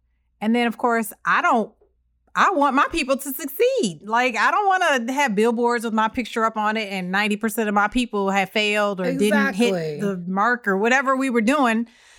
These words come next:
Speaker 1: You know, I want my team to be the winning team.
Speaker 2: Exactly.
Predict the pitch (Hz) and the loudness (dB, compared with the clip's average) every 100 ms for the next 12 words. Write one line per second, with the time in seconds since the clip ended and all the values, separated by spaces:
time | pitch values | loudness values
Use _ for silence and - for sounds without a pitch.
0 | - 214 202 233 247 220 214 208 247 226 | -12 -2 2 2 2 2 -2 0 2 2
1 | 214 202 202 185 196 359 294 233 - 165 | 2 0 0 2 2 2 2 2 0 -6
2 | 143 - 165 135 151 127 - - | -10 -16 -20 -12 -10 -10 -12 -20